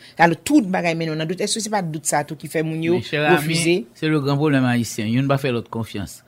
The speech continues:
Speaker 2: Epoutan,
Speaker 1: men,
Speaker 2: kòman
Speaker 1: l
Speaker 2: de tanke la? Konfyans yo retablira pa nou? Annik on nul? Pa
Speaker 1: nul, pa,
Speaker 2: men, nou, nou fezon ditò, mityèlman. Men, tou sa li, li, li,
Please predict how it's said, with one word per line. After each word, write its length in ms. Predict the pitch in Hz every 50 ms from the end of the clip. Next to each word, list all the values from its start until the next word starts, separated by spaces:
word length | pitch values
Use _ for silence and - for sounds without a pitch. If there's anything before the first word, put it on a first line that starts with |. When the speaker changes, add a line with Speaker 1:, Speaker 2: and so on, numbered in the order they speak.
| _ _ _ _
Speaker 2:
Epoutan, 540 | - 123 107 117 123 - - 131 135 190 233
Speaker 1:
men, 80 | 190 185
Speaker 2:
kòman 300 | - 214 214 208 202 190
Speaker 1:
l 80 | 202
Speaker 2:
de 0 | 175 -
tanke 240 | - 240 226 196 220
la? 60 | 202 196
Konfyans 360 | - 196 156 - 160 139 110
yo 80 | 151 151
retablira 460 | 139 120 139 135 127 131 123 123 123 120
pa 140 | 170 165 151
nou? 80 | 139 135
Annik 160 | 139 131 135
on 140 | 143 139 131
nul? 140 | 131 120 117
Pa 300 | - - 120 107 95 90 -
Speaker 1:
nul, 220 | 165 160 151 143
pa, 140 | - 139 - - - - -
Speaker 2:
men, 160 | - 196 202
nou, 140 | 214 226 226
nou 100 | 226 -
fezon 320 | - 220 202 202 190 180
ditò, 380 | 143 175 170 - - 190 175 160 151 156
mityèlman. 800 | 170 185 165 - 190 175 170 170 185 233 254 240 196 139 - - - - - - - - _ -
Men, 160 | 220 240 240
tou 160 | - 302 294
sa 220 | 254 - - 185 180
li, 300 | 175 175 175 175 170 -
li, 140 | 294 269 240 -
li, 220 | - 302 330